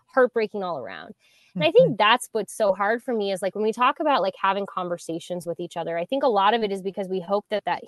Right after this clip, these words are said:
Speaker 1: hu-, that one-on-one or that conversation comes from a place of, like,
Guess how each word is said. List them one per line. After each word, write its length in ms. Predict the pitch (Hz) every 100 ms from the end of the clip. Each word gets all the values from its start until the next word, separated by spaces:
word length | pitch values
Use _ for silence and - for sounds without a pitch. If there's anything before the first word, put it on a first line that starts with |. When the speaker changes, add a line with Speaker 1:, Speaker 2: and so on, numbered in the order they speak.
| -
Speaker 1:
hu-, 180 | 202 196
that 220 | 185 180
one-on-one 640 | 196 208 202 190 180 175
or 120 | 175
that 220 | 160 185
conversation 840 | - 208 208 190 - 185 175 180 170 _ - _ _
comes 220 | 233 240
from 120 | 254
a 80 | 233
place 260 | - 208 -
of, 100 | 196
like, 220 | 180 175